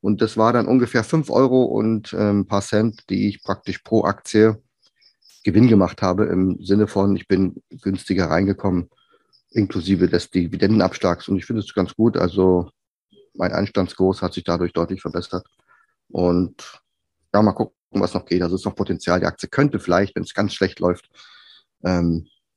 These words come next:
auch nochmal bis neunzehn Euro irgendwo gehen. Zwanzig, neunzehn Euro, sowas.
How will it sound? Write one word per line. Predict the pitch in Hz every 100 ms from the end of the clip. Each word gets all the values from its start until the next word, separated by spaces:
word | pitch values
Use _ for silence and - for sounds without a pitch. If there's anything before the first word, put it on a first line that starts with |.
| _ _ -
auch | 90
nochmal | 78 76
bis | 82
neunzehn | - 80 80 80 - -
Euro | - - -
irgendwo | - - 78 - -
gehen. | - 78 82
Zwanzig, | - 82 80 76
neunzehn | 73 - -
Euro, | 80 85
sowas. | 85 78 -